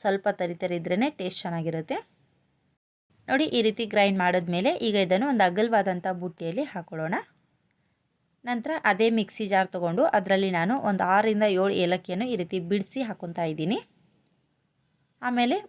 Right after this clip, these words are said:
ಮುಕ್ಕಾಲು ಕಪ್ನಷ್ಟು ಹುರ್ಗಡ್ಲೆ ಅಥವಾ ಪುಟಾಣಿಯನ್ನು ಹಾಕ್ಕೊತಾ ಇದ್ದೀನಿ. ಆಮೇಲೆ ನಾನು ಮುಂಚೆನೇ ಹುರಿದಿಟ್ಟಿದ್ದೆ ನೋಡ್ರಿ, ಆ ಎಳ್ಳು ಗಸಗಸೆಯನ್ನು ಒಂದು ಮೂರು ಸ್ಪೂನಷ್ಟು ಹಾಕ್ಕೊತಾ ಇದ್ದೀನಿ. ಮಿಕ್ಕಿರೋದನ್ನು ಹಾಗೆ ಡೈರೆಕ್ಟಾಗಿ ಸೇರಿಸ್ಕೊಳ್ಳೋಣ.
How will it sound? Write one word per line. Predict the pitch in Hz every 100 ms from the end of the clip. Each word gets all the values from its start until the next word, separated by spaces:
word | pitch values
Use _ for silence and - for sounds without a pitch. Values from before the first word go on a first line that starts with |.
| 208
ಮುಕ್ಕಾಲು | 208 220 208 196
ಕಪ್ನಷ್ಟು | - 180 175 - 277
ಹುರ್ಗಡ್ಲೆ | 233 208 208 190 165 - 160
ಅಥವಾ | 233 240
ಪುಟಾಣಿಯನ್ನು | 220 214 208 214 202 208 202
ಹಾಕ್ಕೊತಾ | 175 160 160 151
ಇದ್ದೀನಿ. | 151 170 269 440 _ _ _ _ _ _ _ _ _ _ -
ಆಮೇಲೆ | 254 262 247
ನಾನು | 214 254
ಮುಂಚೆನೇ | 247 220 247 240
ಹುರಿದಿಟ್ಟಿದ್ದೆ | 233 202 214 220 202 190
ನೋಡ್ರಿ, | 185 254 -
ಆ | 202 185
ಎಳ್ಳು | 202 254
ಗಸಗಸೆಯನ್ನು | 214 190 196 180 180 185 269
ಒಂದು | 214 190
ಮೂರು | 208 -
ಸ್ಪೂನಷ್ಟು | - 240 359 -
ಹಾಕ್ಕೊತಾ | 180 165 160 156
ಇದ್ದೀನಿ. | 156 160 - _ _ -
ಮಿಕ್ಕಿರೋದನ್ನು | 196 - 202 185 190 262
ಹಾಗೆ | 214 185 175
ಡೈರೆಕ್ಟಾಗಿ | 165 165 - 233
ಸೇರಿಸ್ಕೊಳ್ಳೋಣ. | 185 175 - 190 180